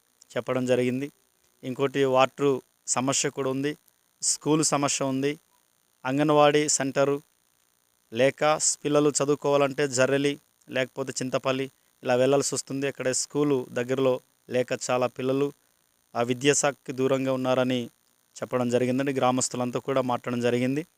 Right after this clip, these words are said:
అలాగే ఈ గునుకురాయి, గడిమామిడి, కన్నెల శిల్ప ఈ మూల ప్రాంతంలో సరైన రోడ్డు సౌకర్యం లేక గతంలో ఒక,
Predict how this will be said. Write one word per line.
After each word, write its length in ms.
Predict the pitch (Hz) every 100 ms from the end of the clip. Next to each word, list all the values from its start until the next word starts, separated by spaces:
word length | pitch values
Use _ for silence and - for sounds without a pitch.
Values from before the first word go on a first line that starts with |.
| _ _ _ _ _ _ -
అలాగే 520 | 131 143 151 139 135 - _ _ _ 147
ఈ 240 | 139 139
గునుకురాయి, 680 | 127 135 139 147 143 147 - 123
గడిమామిడి, 600 | 127 139 143 143 143 147 143
కన్నెల 220 | 127 135
శిల్ప 460 | 139 147 143 147 143 - _ _ _ -
ఈ 120 | 135 135 135 127 127 - _ _ _ _ 135
మూల 200 | 139 160
ప్రాంతంలో 720 | 151 147 139 143 147 135 139
సరైన 400 | - 131 139 139
రోడ్డు 400 | 131 131 135 135 -
సౌకర్యం 460 | - 123 143 131
లేక 320 | 131 123 147 160 _ _ _ _ _ - 120
గతంలో 320 | 123 151 147
ఒక, 380 | 131 139 127